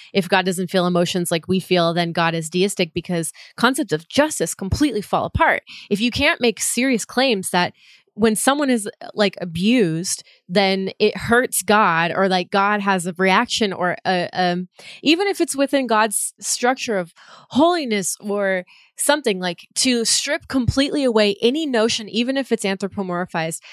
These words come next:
that God is grieved by that s-, that sin or that evil or that oppression, like, where, where does justice go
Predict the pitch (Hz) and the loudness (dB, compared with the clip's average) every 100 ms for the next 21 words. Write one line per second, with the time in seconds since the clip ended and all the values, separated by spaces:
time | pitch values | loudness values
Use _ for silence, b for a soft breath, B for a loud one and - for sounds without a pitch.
0 | B 208 190 185 214 220 226 226 b b | B 0 0 2 4 6 4 0 b b
1 | b - 220 202 170 190 185 220 240 311 | b 0 2 2 -4 -6 -2 0 2 0
2 | 269 196 196 185 226 220 180 175 247 - | -2 0 0 2 0 -2 0 2 0 -4
3 | - - - - - - - 196 214 - | -6 -4 -4 -8 -12 -18 -6 0 0 0
4 | - 214 214 285 214 190 - 190 233 302 | -2 0 0 0 -2 -4 -6 -6 -4 -4
5 | 330 b b - 214 202 190 175 190 208 | -6 b b 0 2 2 0 -2 -4 -4
6 | 277 302 b b 220 214 - _ _ _ | -6 -12 b b 0 0 -2 _ _ _
7 | - 226 262 294 214 226 285 320 226 254 | -4 0 2 2 0 0 0 0 0 -2
8 | 269 202 175 202 294 - - | 0 -4 0 2 2 0 -4